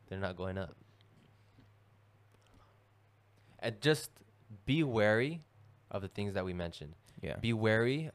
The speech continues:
Speaker 1: of who's recruiting you. Be wary of the signs of people who are going about it all wrong, saying things like, "We're gonna make it by just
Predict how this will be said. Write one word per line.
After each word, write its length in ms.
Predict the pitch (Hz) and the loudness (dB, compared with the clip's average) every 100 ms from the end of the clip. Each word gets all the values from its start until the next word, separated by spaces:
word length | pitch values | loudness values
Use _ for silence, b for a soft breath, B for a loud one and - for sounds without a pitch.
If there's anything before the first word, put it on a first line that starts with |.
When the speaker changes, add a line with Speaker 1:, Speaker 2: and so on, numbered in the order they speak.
| - | -6
Speaker 1:
of 180 | 101 95 101 - | -6 -6 -12 -8
who's 180 | 117 120 | -6 -6
recruiting 420 | 131 - 110 104 | -6 -4 -2 -2
you. 240 | 104 110 b b b - | -2 -2 b b b -4
Be 120 | 107 | -2
wary 640 | 101 107 117 107 98 101 - 98 | 4 6 6 4 0 -6 -6 2
of 380 | 104 95 90 85 - | 4 4 2 -4 -10
the 100 | 98 | -8
signs 800 | - - 135 131 101 92 92 - b b b | -4 2 4 6 4 0 -2 -8 b b b
of 260 | 98 95 - | 0 0 -2
people 560 | - - 113 101 95 - | -8 -4 0 2 0 -2
who 80 | 104 | 0
are 140 | 98 | 2
going 240 | 107 110 | 2 0
about 280 | 123 110 110 | 2 4 6
it 60 | 104 | 8
all 180 | 101 95 | 6 8
wrong, 380 | 95 90 80 82 | 6 4 0 -6
saying 380 | - 104 101 - | -2 0 0 -2
things 440 | 107 104 101 95 | -2 0 -2 -4
like, 460 | 92 87 87 85 - b b b b b - | 0 0 0 -4 -14 b b b b b -4
"We're 100 | 95 | 0
gonna 160 | 90 | 0
make 280 | 90 101 98 | 2 0 0
it 240 | 101 95 - _ _ - | -2 -2 -6 _ _ -6
by 380 | 98 92 82 82 | 0 2 2 -2
just 400 | 90 90 85 | -2 -2 -4